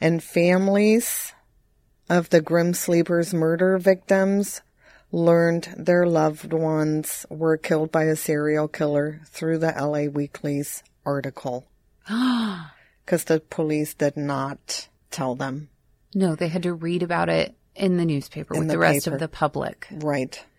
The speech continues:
Speaker 1: By two thousand nine, Los Angeles police still did not have a suspect in the Grim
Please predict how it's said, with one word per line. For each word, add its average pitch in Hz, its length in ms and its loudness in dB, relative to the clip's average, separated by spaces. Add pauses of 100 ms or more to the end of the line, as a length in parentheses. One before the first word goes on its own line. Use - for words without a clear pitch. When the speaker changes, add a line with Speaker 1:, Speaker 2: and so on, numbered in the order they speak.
(140)
Speaker 1:
By 160 140 4
two 214 300 2
thousand 202 580 2
nine, 156 600 0 (800)
Los 185 240 6
Angeles 190 520 6
police 185 840 2 (160)
still 202 800 6 (220)
did 165 180 4
not 160 320 0
have 156 220 -2
a 156 80 -6
suspect - 840 -4
in 160 180 0
the 147 100 0
Grim 151 440 -2